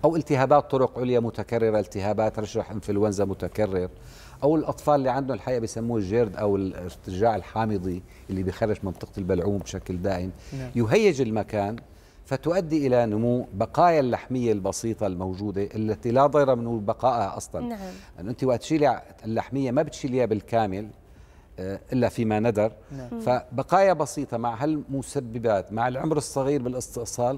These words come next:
Speaker 1: قد تنكس مرة أو مرتين أو ثلاثة، هذا أمر عادي. وبالمناسبة بقاء بعض لحميات بسيطة صغيرة بمنطقة البلعوم الأنفي أو النيزوفارينكس، آه، لا يؤثر الحقيقة، بالعكس مفيد. آه، آه،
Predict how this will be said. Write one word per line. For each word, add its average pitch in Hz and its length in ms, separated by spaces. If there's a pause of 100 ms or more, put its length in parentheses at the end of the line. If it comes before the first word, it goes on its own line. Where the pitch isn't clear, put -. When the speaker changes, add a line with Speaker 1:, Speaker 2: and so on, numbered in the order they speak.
Speaker 1:
قد 202 120
تنكس 151 460
مرة 135 220
أو 120 140
مرتين 110 380
أو 107 240
ثلاثة، 113 400
هذا 110 180
أمر 113 180
عادي. 85 380 (600)
وبالمناسبة 156 500
بقاء 175 260
بعض 160 260
لحميات 156 520
بسيطة 151 440
صغيرة 131 420
بمنطقة 117 540
البلعوم 117 380
الأنفي 107 500
أو 85 80
النيزوفارينكس، 92 680 (520)
آه، 98 100 (400)
لا 131 120
يؤثر 127 420
الحقيقة، 90 380
بالعكس 90 460
مفيد. 104 380 (680)
آه، 104 440 (120)
آه، 92 320